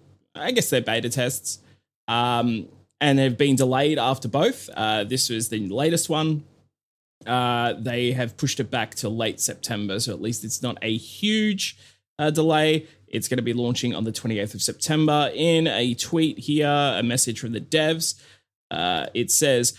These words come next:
"We are humbled by the support of New World received from players around the world throughout closed beta. During beta, more than a million adventurers played more than sixteen million total hours. Thanks to your support, New World became one of the most watched games on Twitch, one of the most played games on Steam.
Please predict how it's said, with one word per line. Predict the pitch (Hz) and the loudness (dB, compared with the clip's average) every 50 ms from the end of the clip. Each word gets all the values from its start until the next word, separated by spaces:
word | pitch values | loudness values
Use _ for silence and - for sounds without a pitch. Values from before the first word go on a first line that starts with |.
| - - _ _ | -14 -20 _ _
"We | - 165 175 | 4 4 4
are | 180 | 6
humbled | 175 220 208 202 190 | 4 4 2 2 4
by | 180 170 | 4 2
the | 160 156 | 4 2
support | 156 151 139 151 160 156 156 | 0 2 2 4 4 4 4
of | 151 139 131 | 4 4 4
New | 139 143 143 | 4 4 4
World | 143 139 139 131 | 4 2 2 2
received | 127 127 - - 175 170 170 165 165 | 0 0 0 2 2 4 2 2 0
from | - 131 120 | -2 -6 -4
players | - 147 131 135 127 123 | -2 0 0 0 2 0
around | 131 127 120 | 0 0 0
the | 117 120 | 0 2
world | 139 156 160 160 156 147 | 2 4 4 4 2 0
throughout | - - 120 110 110 110 107 117 123 131 131 - - | -2 -2 -2 0 0 0 0 2 2 2 2 0 -2
closed | - - 131 123 123 113 - - | -2 -2 0 0 0 -2 -2 -2
beta. | 143 143 170 175 170 170 180 - _ _ - | 0 0 2 0 0 -2 -4 -12 _ _ -2
During | - 220 208 165 | 0 2 2 2
beta, | 135 143 139 143 143 | 2 2 2 4 4
more | 143 139 135 127 | 4 4 4 4
than | 127 120 | 2 4
a | 120 | 4
million | 123 131 151 165 165 156 143 135 | 4 4 4 4 4 4 2 2
adventurers | 120 110 127 135 123 - 135 120 117 | 0 0 -2 -2 -2 -2 -4 -6 -6
played | - - - 147 143 147 147 139 | -8 -6 -2 0 0 2 2 2
more | 131 123 120 107 | 2 2 2 0
than | 98 107 | -2 -2
sixteen | 110 - - 165 - - 156 147 135 127 127 127 | 0 0 0 0 0 0 2 4 4 4 6 4
million | 143 160 170 175 151 139 135 131 | 4 4 4 4 4 4 2 2
total | 135 135 117 120 117 | 2 0 -2 -2 0
hours. | 104 107 110 107 107 107 107 - - - _ _ - | 0 0 0 0 -2 -2 -4 -6 -8 -10 _ _ -4
Thanks | 127 120 - | -4 -2 -2
to | 120 | -4
your | 117 110 | -4 -4
support, | - 110 - 127 120 101 | -6 -4 -2 -2 -2 -2
New | 90 110 113 110 | -2 -4 -2 -2
World | 110 113 113 101 | 0 -2 -2 -2
became | 95 107 - 139 127 117 117 | -4 -6 -4 -2 -2 0 0
one | 120 117 117 | -2 -2 -2
of | |
the | 113 113 | -2 0
most | 120 120 123 - - | 0 -2 -2 -2 -2
watched | 123 147 143 - - | -2 -2 -2 -2 -4
games | 127 123 117 110 | -2 -2 -2 -2
on | 104 101 | -2 -4
Twitch, | 104 - 202 202 - - - - - - - _ | -2 -2 -2 -2 -2 -4 -10 -12 -14 -20 -12 _
one | 120 123 | -2 -2
of | 123 | 0
the | 113 | 0
most | 113 107 107 - | 0 -2 -2 -2
played | - 117 101 101 101 | -4 -4 -4 -2 -2
games | 98 92 98 - 85 | -4 -4 -4 -4 -4
on | 78 | -2
Steam. | - - - 143 143 131 117 - | -4 -2 0 0 0 0 -2 -4